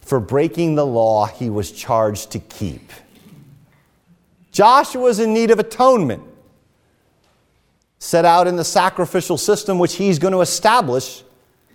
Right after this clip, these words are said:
or which will be established under his leadership in the land.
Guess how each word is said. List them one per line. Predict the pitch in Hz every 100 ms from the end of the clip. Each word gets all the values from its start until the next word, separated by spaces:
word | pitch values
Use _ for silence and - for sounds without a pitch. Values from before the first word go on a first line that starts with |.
| _ _ -
or | 127
which | 135 -
will | 127
be | 110 185
established | 185 - 107 90 98 117 131
under | 127 117
his | 120 101
leadership | 190 196 - 147 151
in |
the | 151
land. | 165 226 226 69 -